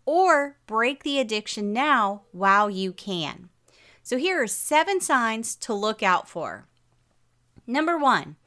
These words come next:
your kids want constant access to social media. This would include being on social media in the middle of the night and sneaking their phone in their room if you have a no cell phone in the bedroom rule.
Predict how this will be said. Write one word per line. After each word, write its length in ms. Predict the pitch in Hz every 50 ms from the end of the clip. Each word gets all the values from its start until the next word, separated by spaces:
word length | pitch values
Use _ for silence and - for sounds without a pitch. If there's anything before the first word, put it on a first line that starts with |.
| _ _ - _ _ _ _ -
your 180 | 220 233 233 233
kids 400 | - - - 311 330 381 370 -
want 320 | 269 226 208 185 - -
constant 540 | - - 269 285 330 370 - - 403 392 -
access 560 | 269 269 262 262 - - - 196 190 185 -
to 100 | - 208
social 400 | 190 - - 220 220 214 - 233
media. 460 | 202 202 190 175 156 147 - 78 - - _ _ _ _ _ _ _ - - _ _ -
This 220 | 247 359 381 -
would 140 | 415 403 403
include 480 | 370 320 - 269 262 254 240 208 190
being 260 | - 254 269 311 349 339
on 160 | 320 294 269
social 320 | - 277 254 254 - 247
media 380 | 220 220 226 233 254 277 311 - -
in 140 | - 220 214
the 80 | 202 190
middle 240 | 196 214 247 247 247
of 80 | 233
the 80 | 202 185
night 400 | 180 185 185 196 247 339 392 _ _ _ _ - _ _ _
and 220 | - 226 226 208
sneaking 600 | - - - - 233 277 339 370 - 381 392 392 381
their 160 | 370 339 330
phone 480 | - - 339 359 392 381 349 311 262 -
in 200 | - 269 294 311
their 140 | 311 285 262
room 440 | 247 277 349 392 339 240 208 214 - -
if 180 | - 208 196 -
you 300 | 202 208 240 285 330 349
have 340 | 311 277 269 247 240 233 - -
a 160 | 202 196 190
no 320 | 190 190 208 226 240 262
cell 340 | 262 - - - 320 339 349
phone 400 | 339 - 233 208 196 190 190 190 -
in 100 | - 214
the 80 | 202 190
bedroom 640 | 175 175 - 240 285 330 - 233 190 180 165 156 160
rule. 300 | 156 143 123 104 -